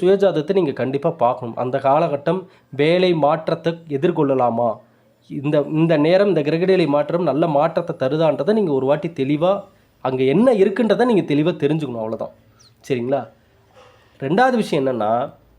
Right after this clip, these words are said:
"ஒருவேளை எனக்கு ஜோதிடத்து மேல நம்பிக்கை இல்லைங்க, நான் வந்து,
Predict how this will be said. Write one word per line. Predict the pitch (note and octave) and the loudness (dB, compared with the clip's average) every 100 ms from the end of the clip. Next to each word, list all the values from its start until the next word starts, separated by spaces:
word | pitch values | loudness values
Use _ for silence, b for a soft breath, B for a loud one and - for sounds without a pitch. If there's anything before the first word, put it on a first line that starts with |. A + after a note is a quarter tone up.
| _ _ _ - _ | _ _ _ -20 _
"ஒருவேளை | E3 F#3 F#3+ G3+ G3+ | 0 2 4 4 2
எனக்கு | D#3+ D3 E3+ | 0 0 2
ஜோதிடத்து | F#3+ F#3 D#3 | 2 0 0
மேல | C#3 E3 | 0 0
நம்பிக்கை | D3+ C#3+ E3+ E3 B2 | 0 -2 -2 -4 -8
இல்லைங்க, | A#2+ B2 B2 | -8 -10 -4
நான் | B2+ B2+ | -2 -2
வந்து, | C3+ D#3 D3 A2 | -2 -4 -4 -4